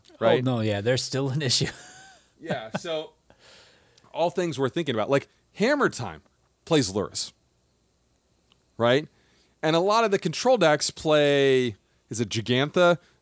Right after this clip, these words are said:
Speaker 2: The, you know, every, every creature in your deck has to be a cat, beast, whatever. And because
Speaker 1: Yeah.
Speaker 2: you have no creatures, you just effectively have an extra card.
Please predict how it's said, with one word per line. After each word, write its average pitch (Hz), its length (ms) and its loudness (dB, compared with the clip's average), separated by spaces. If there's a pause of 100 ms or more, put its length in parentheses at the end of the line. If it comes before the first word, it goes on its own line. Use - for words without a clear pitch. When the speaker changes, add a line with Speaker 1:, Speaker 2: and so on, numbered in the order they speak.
Speaker 2:
The, 151 260 4 (400)
you 147 100 -4
know, 143 100 2
every, 165 460 2
every 165 220 2
creature 165 400 0
in 143 80 -2
your 139 120 2
deck 123 280 2
has 135 220 2
to 127 100 -4
be 117 240 -4
a 101 180 -2 (420)
cat, 170 500 0
beast, 147 460 -2
whatever. 143 640 4
And 113 280 -4
because - 240 0
Speaker 1:
Yeah. 160 60 0
Speaker 2:
you 147 60 4
have 151 120 4
no 156 100 2
creatures, 139 380 -2
you 131 120 -4
just 127 180 -6
effectively 117 460 -2
have 107 160 4
an 104 60 -2
extra 104 200 -6
card. 95 240 -4